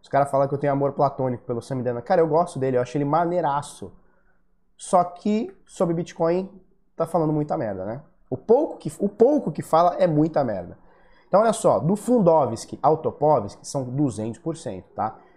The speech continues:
Num ano de crash, num ano de pandemia, num ano de, porra, são dez milhões de auxílio-desemprego nos Estados Unidos. É muita coisa, tá?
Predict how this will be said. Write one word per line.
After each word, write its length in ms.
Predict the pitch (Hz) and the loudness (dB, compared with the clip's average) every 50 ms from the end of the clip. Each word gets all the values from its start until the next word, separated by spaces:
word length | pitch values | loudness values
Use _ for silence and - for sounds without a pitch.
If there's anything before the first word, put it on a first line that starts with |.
| _ _ _ _ _ | _ _ _ _ _
Num 180 | - 143 143 160 | -2 2 4 4
ano 180 | 175 185 170 156 | 4 4 2 0
de 100 | 131 - | 0 0
crash, 380 | - 135 139 147 135 131 - | 0 2 4 4 2 0 -2
num 120 | 127 127 127 | -2 -2 0
ano 140 | 135 139 | 0 -2
de 80 | 127 123 | -2 -4
pandemia, 560 | - 135 127 123 120 120 127 139 143 135 127 | -4 -2 -2 -2 0 0 0 2 2 2 2
num 200 | 120 123 120 123 | 0 0 0 0
ano 240 | 131 139 143 143 135 | 0 0 0 0 -2
de, 300 | 123 107 127 127 123 117 | -2 -2 -4 -4 -4 -4
porra, 400 | 117 - 131 135 127 120 117 104 | -6 -4 -2 -2 0 0 -2 -4
são 180 | - - 127 120 | -6 -6 -4 -2
dez 280 | 113 143 160 170 165 | 2 2 2 2 2
milhões 340 | 151 131 127 127 135 135 123 | 0 0 0 0 0 0 0
de 60 | 135 | 0
auxílio-desemprego 840 | 123 117 117 - - 131 127 120 107 120 131 120 - 127 123 123 117 | 0 -2 -2 -4 -6 -4 -4 -4 -4 -6 -8 -6 -4 -4 -4 -4 -4
nos 140 | 117 117 113 | -6 -8 -6
Estados 260 | - - 117 113 110 | -4 -4 -4 -4 -4
Unidos. 680 | 117 104 110 120 127 127 117 110 110 - - - - _ _ _ _ _ _ _ _ | -4 -4 -4 -2 -2 -4 -4 -6 -8 -10 -12 -20 -20 _ _ _ _ _ _ _ _
É 120 | - 170 | -2 0
muita 280 | 214 170 135 - 151 139 | 0 0 0 2 0 -2
coisa, 360 | - - 113 90 85 82 - - _ _ | 0 -2 -6 -6 -6 -8 -14 -20 _ _
tá? 320 | - 120 143 156 - - | 0 0 0 0 -2 -6